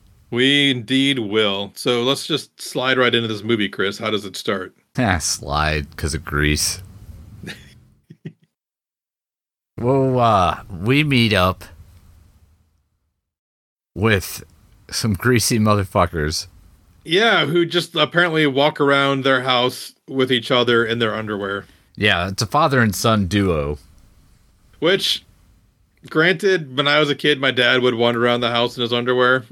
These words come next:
Speaker 1: on more than one occasion, but I never did.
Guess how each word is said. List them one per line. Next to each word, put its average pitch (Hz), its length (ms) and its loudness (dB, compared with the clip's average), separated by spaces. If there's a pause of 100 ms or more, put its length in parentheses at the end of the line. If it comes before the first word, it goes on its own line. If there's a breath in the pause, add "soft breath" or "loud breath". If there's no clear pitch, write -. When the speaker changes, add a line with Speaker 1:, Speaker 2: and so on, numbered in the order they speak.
(140)
Speaker 1:
on 117 520 -2
more 120 260 -2
than 120 160 -2
one 120 120 0
occasion, 127 640 0 (500 soft breath)
but 110 320 0 (180)
I 127 140 -2
never 101 240 -2
did. 110 300 -2